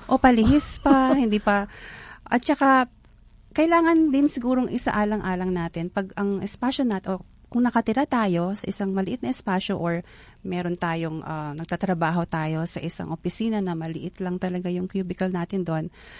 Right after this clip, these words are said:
Speaker 1: kailangan isipin natin ano ba yung mga, um, gawain sa espasyong yon. So, kung sa bahay yon, ano yung lifestyle mo? Ano yung klase ng pamumuhay meron ka? Um, karapat-dapat ba siya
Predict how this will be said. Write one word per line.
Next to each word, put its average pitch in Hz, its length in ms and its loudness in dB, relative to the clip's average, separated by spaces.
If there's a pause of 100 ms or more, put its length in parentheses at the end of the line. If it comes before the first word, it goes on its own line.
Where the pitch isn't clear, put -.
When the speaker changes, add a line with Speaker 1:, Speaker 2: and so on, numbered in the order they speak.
(140)
Speaker 1:
kailangan 247 560 0
isipin 220 400 -2
natin 185 320 -2
ano 233 240 0
ba 208 240 0
yung 202 240 0
mga, 180 480 -6 (480)
um, 170 640 -6
gawain 165 720 0 (120)
sa - 200 -12
espasyong 160 580 -6
yon. 151 180 -8 (760)
So, - 200 -2
kung 247 280 4
sa 240 160 2
bahay 269 320 6
yon, 196 240 4
ano 247 160 4
yung 277 180 6
lifestyle 190 560 0
mo? 170 140 -2
Ano 202 160 0
yung 226 240 0 (200)
klase 214 420 -2
ng 214 180 0
pamumuhay 190 600 -2
meron 160 400 -4
ka? 156 280 -6 (680)
Um, 165 460 -6 (420)
karapat-dapat 214 880 0
ba - 180 -6
siya 151 400 -6